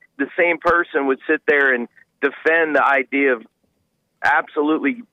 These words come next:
killing a, an, an innocent child in the womb and, and even go so far as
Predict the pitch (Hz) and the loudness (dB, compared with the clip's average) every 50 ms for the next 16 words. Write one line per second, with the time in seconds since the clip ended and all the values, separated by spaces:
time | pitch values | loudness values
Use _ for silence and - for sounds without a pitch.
0 | _ _ - - 170 170 165 165 160 151 143 135 131 - - - - 131 117 - | _ _ -8 -4 -2 0 2 2 2 2 0 0 -2 -4 -4 -4 -4 -4 -2 -2
1 | - 117 127 123 - - _ _ _ 123 123 120 - 147 143 151 147 - - 143 | -2 -2 -2 -2 -6 -10 _ _ _ -6 -6 -2 -2 -2 -2 -2 -4 -4 -6 -8
2 | 131 - - 156 143 147 151 151 151 139 139 131 127 123 120 120 135 147 156 156 | -8 -4 -2 0 0 2 2 2 2 0 0 0 0 0 0 0 2 2 2 2
3 | 147 135 127 120 - _ _ _ _ _ _ _ _ _ _ - - 139 135 135 | 2 0 0 -2 -6 _ _ _ _ _ _ _ _ _ _ -2 -2 0 0 -2
4 | 127 - - 139 139 147 160 156 165 156 143 151 151 143 - 156 139 131 - 147 | -4 -4 -4 -2 0 0 0 0 0 0 0 0 0 0 0 -2 -2 0 0 0
5 | 147 147 143 139 135 127 | 2 2 2 2 0 -2